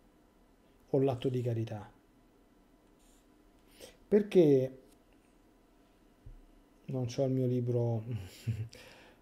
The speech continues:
La vita morale e le virtù cristiane, l'ho, l'ho, ho spiegato in questo testo. Quando noi facciamo un atto, quell'atto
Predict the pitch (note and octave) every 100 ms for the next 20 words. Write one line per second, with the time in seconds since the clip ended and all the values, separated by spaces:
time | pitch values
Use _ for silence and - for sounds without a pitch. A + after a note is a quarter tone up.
0 | - - C3+ G3+ G3 E3+ F3+ F#3+ D#3+ B2+
1 | - - _ _ - D3 D3 B2+ D#3+ C#3+
2 | A#2+ D3+ D3+ C3 A#2+ A2+ - - C#3 C3
3 | B2+ - A#2+ D3 D#3 B2+ A#2+ A2+ A#2+ B2
4 | B2 A#2+ - A2+ A2+ - - - - -
5 | _ - - A3 B3 F#3 G3+ F3 - F#3
6 | F#3 D3+ - F#3+ F#3 C#3+ A2+ - - A#2+
7 | B2+ - - G3 A3+ G#3 C#3 A#2 - C3+
8 | C#3+ F3